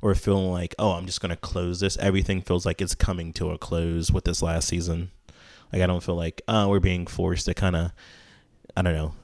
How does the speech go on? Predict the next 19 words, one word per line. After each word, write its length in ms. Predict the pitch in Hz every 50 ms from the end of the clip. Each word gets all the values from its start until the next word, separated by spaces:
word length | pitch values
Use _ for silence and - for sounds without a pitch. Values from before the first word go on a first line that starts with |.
| -
finish 420 | - - - 107 95 92 87 - 98
everyone's, 560 | 87 85 87 87 87 90 87 87 87 85 90
like, 160 | 85 80 78
storyline 500 | - - 98 90 87 87 82 85 85 85
and 80 | 82 82
it's 160 | 82 82 -
just 140 | - 87 -
gonna, 160 | - 87 85 85
like, 180 | 87 85 82 85
wrap 280 | 85 82 82 85 -
up." 140 | 90 - -
It's 100 | 110 117
like, 120 | 127 131 -
oh, 140 | 185 170 123
no, 160 | 107 107 92
I 80 | 87 82
feel 200 | - - 107 104
like 320 | 104 95 92 - - - 101
naturally 720 | 87 87 85 85 - - 110 101 101 101 101 104 107 104